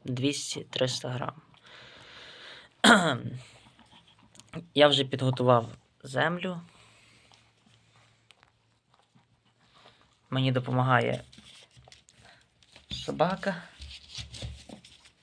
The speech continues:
з помічників. Вона поки що все обнюхує. От.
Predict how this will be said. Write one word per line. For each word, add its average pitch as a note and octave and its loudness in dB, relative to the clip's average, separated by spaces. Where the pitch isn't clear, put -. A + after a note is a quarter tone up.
з - -20
помічників. C#3 -6
Вона C#3 0
поки C#3 -4
що C3+ 0
все C3 -2
обнюхує. D#3+ -2
От. B2+ -6